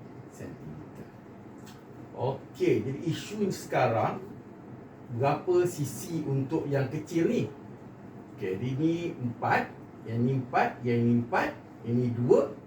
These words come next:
Jadi seluruh ni mestilah enam. Enam sentimeter. Empat tambah dua. Cukup. Enam, eh. Di sini pun enam sentimeter. Jadi apa lagi yang kita tak ada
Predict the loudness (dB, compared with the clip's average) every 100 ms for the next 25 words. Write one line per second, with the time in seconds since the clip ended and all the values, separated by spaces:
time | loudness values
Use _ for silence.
0 | -16 -8 -4 -4 0 0 4 4 4 4
1 | 2 2 0 -2 -2 0 0 -4 -4 -2
2 | 0 -2 -6 -12 -14 -16 -18 -12 -6 -6
3 | -6 -8 -12 -12 -12 -12 -12 -14 -16 -16
4 | -18 -18 -18 -18 -16 -12 -12 -6 0 0
5 | -2 -10 -10 -6 -4 -4 -6 -8 -8 -10
6 | -12 -16 -16 -16 -16 -4 -4 -4 -10 -14
7 | -12 -10 -8 -4 -4 -4 -8 -18 -18 -14
8 | -14 -12 -12 -6 -2 -2 -4 -10 -6 -4
9 | -4 -6 -8 -12 -12 -12 -10 -8 4 6
10 | 6 4 -6 -16 -18 -18 -18 -14 -12 -8
11 | -6 -6 -6 -2 0 2 2 0 0 0
12 | 0 -4 -4 -4 -4 -4 -4 -2 -2 -2
13 | -2